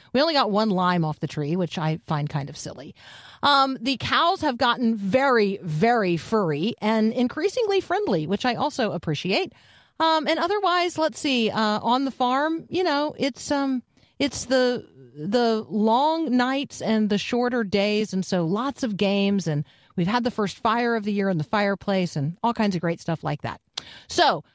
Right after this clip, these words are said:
um, the next conversation that we're gonna have is about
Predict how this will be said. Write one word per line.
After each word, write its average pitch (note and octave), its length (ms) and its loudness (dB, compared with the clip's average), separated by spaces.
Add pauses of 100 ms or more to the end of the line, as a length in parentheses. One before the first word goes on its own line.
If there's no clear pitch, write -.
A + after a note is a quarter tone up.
(240)
um, A3 540 2
the A3 180 2
next B3+ 280 -2
conversation B3 640 0
that F#3+ 120 0
we're G3+ 120 -2
gonna F#3+ 180 0
have E3+ 440 0 (960)
is A3+ 480 2
about G3 420 0